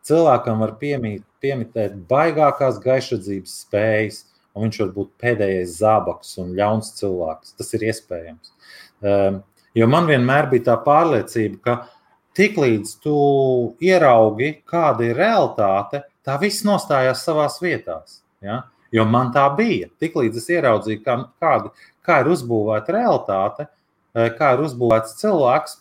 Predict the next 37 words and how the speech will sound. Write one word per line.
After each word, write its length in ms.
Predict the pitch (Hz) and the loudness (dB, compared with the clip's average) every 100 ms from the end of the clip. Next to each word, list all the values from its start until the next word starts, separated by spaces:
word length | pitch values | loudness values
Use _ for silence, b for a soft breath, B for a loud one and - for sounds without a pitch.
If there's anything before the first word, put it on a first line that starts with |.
| - | -14
nu, 180 | 175 180 _ _ _ | -14 -14 _ _ _
viss 180 | 214 220 | -8 -2
nostājās 540 | 226 214 214 180 175 - | 2 2 2 2 2 0
savās 320 | 190 170 214 | 0 0 0
vietās. 480 | 214 - 98 92 - | -4 -4 -8 -10 -4
Nav 160 | 156 | -4
problēma 480 | - 208 143 101 92 | -2 -4 -2 -2 -4
vairs 140 | 92 - | -8 -10
dzīvē 300 | 95 95 92 | -12 -10 -12
nekādu, 560 | 95 - 98 92 - 107 | -14 -10 -6 -6 -8 -8
ja? 140 | 156 - b b b b | -8 -8 b b b b
Un 120 | 110 120 | 0 2
man 160 | 180 | 4
likās, 460 | 208 254 190 151 - | 4 2 2 2 2
ka 140 | - | -8
tā 400 | - - 214 190 | -12 -8 -6 -2
ir 160 | 170 165 | -2 -2
visiem. 760 | 147 220 226 - 107 85 87 123 _ _ b b | -4 -6 -4 -6 -6 -8 -10 -12 _ _ b b
Un 220 | b 127 123 | b -4 2
tad, 220 | 185 156 - _ _ _ _ - | 0 0 -14 _ _ _ _ -2
tagad 280 | 175 131 131 | 2 4 2
ir, 80 | 143 | 0
nu, 80 | |
jau 220 | 170 143 120 | 0 2 4
kopš 320 | 110 127 117 - | 2 0 0 2
tā 100 | 135 | 2
brīža 420 | 131 180 156 110 - | 4 2 2 0 2
pagājuši 540 | 160 139 113 107 - | 2 4 4 2 0
kaut 140 | 131 123 | -4 0
kādi 300 | 117 110 104 | 2 2 0
gadi, 380 | 135 143 110 107 | 2 2 0 -4
apmēram 720 | 104 107 135 139 131 107 104 104 | -4 -4 0 0 0 -2 -6 -10
bišķi 280 | - 117 - | -12 -10 -2
mazāk 380 | 127 113 101 - | -2 2 0 -2
par 100 | 107 | -6
divdesmit 400 | 117 113 - 110 | -4 -6 -8 -6
pieciem, 460 | 196 214 214 113 | -2 -4 -2 -4